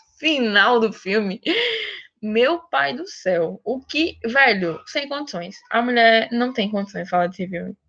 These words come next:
Eu acho que eu nunca fiquei tão triste na minha vida. A mulher, ela vira,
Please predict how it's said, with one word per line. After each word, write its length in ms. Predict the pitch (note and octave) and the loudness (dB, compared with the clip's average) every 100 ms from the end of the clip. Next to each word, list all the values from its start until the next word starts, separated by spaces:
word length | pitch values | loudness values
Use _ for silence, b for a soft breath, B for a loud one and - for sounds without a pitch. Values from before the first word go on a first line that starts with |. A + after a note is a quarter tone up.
| _ | _
Eu 120 | A3 | 6
acho 160 | A3 - | 6 4
que 60 | |
eu 60 | A#3 | 2
nunca 280 | G#3+ A3 A#3+ | 2 4 2
fiquei 460 | B3 A3+ F3+ - _ | 2 0 0 0 _
tão 160 | G#3 | -6
triste 340 | B3 F#3 F3 F#3 | -6 -8 -8 -6
na 100 | F#3 | -4
minha 220 | F#3+ G#3+ | -2 -4
vida. 300 | G3+ D#3+ F#3+ _ | -4 -6 -10 _
A 100 | B3+ | 0
mulher, 400 | C4 C#4 B3+ C4+ | 4 4 6 6
ela 200 | C#4+ A#3+ | 6 4
vira, 520 | A3+ A3+ C#4 A#3 G3+ | 2 0 2 0 0